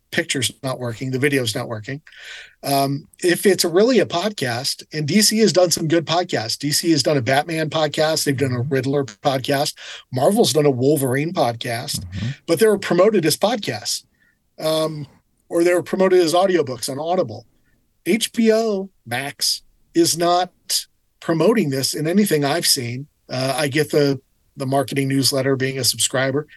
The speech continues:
Speaker 1: Haven't seen anything about it in the newsletter. They're not dis-, they're not describing it as anything different in their on-screen listings. So it's an interesting experiment, but I think they're setting themselves up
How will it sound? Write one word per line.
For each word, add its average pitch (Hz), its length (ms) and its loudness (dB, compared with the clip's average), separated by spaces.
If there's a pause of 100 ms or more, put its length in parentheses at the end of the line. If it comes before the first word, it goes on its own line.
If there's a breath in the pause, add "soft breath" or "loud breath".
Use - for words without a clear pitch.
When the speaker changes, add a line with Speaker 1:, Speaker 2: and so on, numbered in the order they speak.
(100)
Speaker 1:
Haven't 143 260 0
seen 151 140 2
anything 143 280 2
about 135 240 2
it 147 40 2
in 139 80 -4
the 147 80 -6
newsletter. 123 520 -4 (480 loud breath)
They're 143 140 4
not 156 400 0 (1300)
dis-, 127 360 -2 (220)
they're 147 100 -2
not 165 140 0
describing 147 600 2
it 131 240 -4
as 143 140 -4
anything 143 320 0
different 147 400 0
in 147 140 0
their 135 320 -2 (800)
on-screen 139 680 0
listings. 131 560 -4 (420 loud breath)
So 151 520 2 (600)
it's 156 160 0
an 170 100 4
interesting 202 420 2
experiment, 160 800 0
but 156 160 -6
I 156 100 -2
think 202 440 0
they're 165 120 2
setting 165 360 0
themselves 147 480 -2
up 170 180 0